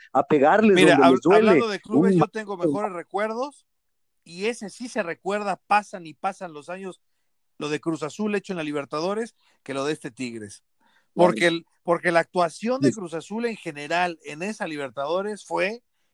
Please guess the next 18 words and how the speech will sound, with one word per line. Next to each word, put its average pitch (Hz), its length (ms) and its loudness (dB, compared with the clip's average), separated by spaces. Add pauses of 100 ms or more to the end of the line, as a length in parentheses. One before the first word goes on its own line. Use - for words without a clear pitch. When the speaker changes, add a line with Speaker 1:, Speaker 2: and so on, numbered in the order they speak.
(180)
Speaker 2:
épica, 165 680 0 (520)
porque, 156 680 -6 (340)
porque 147 240 -2
le 160 100 4
tocaron 214 360 2
Speaker 1:
Sí. 214 60 0
Speaker 2:
equipos 180 420 2
grandes, 165 680 2 (160)
porque 156 800 -8 (160)
lo 156 160 2
re-, - 200 -4
con 160 200 -2
el 156 80 -2
refuerzo 190 540 -2
con 156 160 -6
Cardoso 156 580 0
hizo 226 180 -8
historia, 247 640 -2